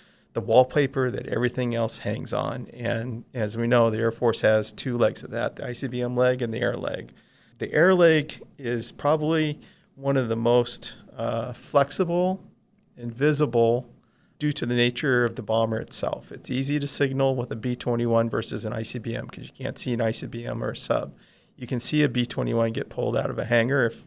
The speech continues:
you allow somebody to see that and, and let them know that the, the aircraft are being generated. The B twenty-one is a way to regulate deterrence and escalation. It's the easiest one to do that.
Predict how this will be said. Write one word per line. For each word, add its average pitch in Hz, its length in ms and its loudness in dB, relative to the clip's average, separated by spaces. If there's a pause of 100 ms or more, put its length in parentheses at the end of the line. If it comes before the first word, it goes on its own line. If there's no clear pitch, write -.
(140)
you 110 140 -18
allow 113 320 4
somebody 117 460 -4
to 117 80 -4
see 135 180 -4
that 143 360 -2
and, 117 440 -8 (380)
and 120 120 -20
let 123 180 2
them 123 120 0
know 123 260 4
that 113 360 0
the, 113 120 0
the 120 140 -6
aircraft 117 460 0
are 110 40 -2
being 113 300 -6
generated. 101 720 -4
The - 80 -4
B 175 160 -2
twenty-one 156 540 4
is 127 160 2
a 123 60 -2
way 127 300 6
to 120 720 -2
regulate 135 580 2 (380)
deterrence 165 680 0
and 123 140 -2
escalation. 135 680 0 (180)
It's - 160 -20
the 123 120 -10
easiest 131 380 -2
one 127 180 -2
to 117 120 -6
do 120 200 -2
that. 160 340 0